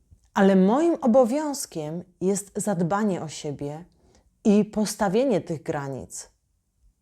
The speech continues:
tam, gdzie trzeba. Jeśli ty mnie krzywdzisz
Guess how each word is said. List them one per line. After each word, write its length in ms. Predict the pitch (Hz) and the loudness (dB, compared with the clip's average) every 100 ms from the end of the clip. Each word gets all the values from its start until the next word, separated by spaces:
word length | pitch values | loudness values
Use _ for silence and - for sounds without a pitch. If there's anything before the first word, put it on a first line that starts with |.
| _ _ | _ _
tam, 320 | - 175 170 | -4 -2 -2
gdzie 200 | 151 160 | -4 -6
trzeba. 440 | 160 139 127 - - _ _ _ _ _ _ _ _ _ - - _ _ _ _ _ _ _ _ _ _ _ _ _ _ - _ - | -6 -10 -12 -14 -18 _ _ _ _ _ _ _ _ _ -20 -20 _ _ _ _ _ _ _ _ _ _ _ _ _ _ -20 _ 0
Jeśli 260 | 185 214 | 2 2
ty 160 | 214 302 | 2 2
mnie 180 | 320 330 | 2 0
krzywdzisz 960 | - 208 135 - 135 143 - - _ | 0 0 0 -6 -14 -14 -16 -18 _